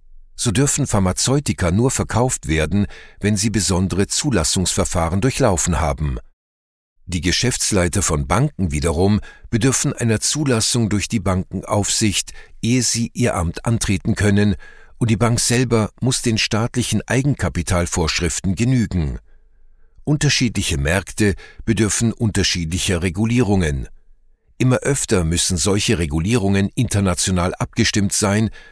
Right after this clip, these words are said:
damit sie ihren Zweck erfüllen. Nicht die sparsamste Regulierung ist die beste, sondern die intelligenteste.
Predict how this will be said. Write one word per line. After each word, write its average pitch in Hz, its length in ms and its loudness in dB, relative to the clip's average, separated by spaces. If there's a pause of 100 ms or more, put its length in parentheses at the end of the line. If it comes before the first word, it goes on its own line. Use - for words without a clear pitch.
damit 104 260 2
sie 90 180 -2
ihren 98 220 0
Zweck - 300 0
erfüllen. 82 560 0 (880)
Nicht - 240 -2
die 113 100 2
sparsamste 110 800 0
Regulierung 90 720 0
ist - 220 -4
die 98 80 0
beste, 104 520 2 (360)
sondern 92 460 0
die 85 140 -4
intelligenteste. 101 1000 0